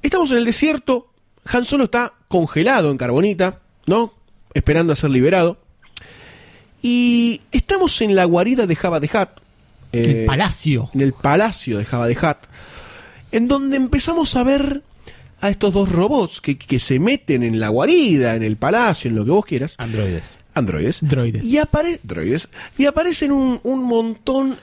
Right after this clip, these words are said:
Speaker 1: de cosas rodeando a esta, a este lugar que ya te empieza a pintar como un lugar pura mafia.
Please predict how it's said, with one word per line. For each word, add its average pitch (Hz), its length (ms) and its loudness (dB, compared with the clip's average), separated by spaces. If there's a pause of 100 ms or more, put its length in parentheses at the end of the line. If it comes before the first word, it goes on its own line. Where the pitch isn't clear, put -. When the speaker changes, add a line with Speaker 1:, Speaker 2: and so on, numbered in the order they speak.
(220)
Speaker 1:
de 165 300 0
cosas 185 580 -2
rodeando 143 1160 -2
a 113 120 -4
esta, 120 540 -2 (1040)
a 165 60 0
este 170 240 -2
lugar 151 600 0 (720)
que 262 120 -2
ya 339 140 -2
te 339 120 -4
empieza 285 320 0
a 262 120 -4
pintar 220 460 -2
como 190 280 -8
un 254 160 -2
lugar 196 400 0 (880)
pura 233 280 0
mafia. 101 480 -16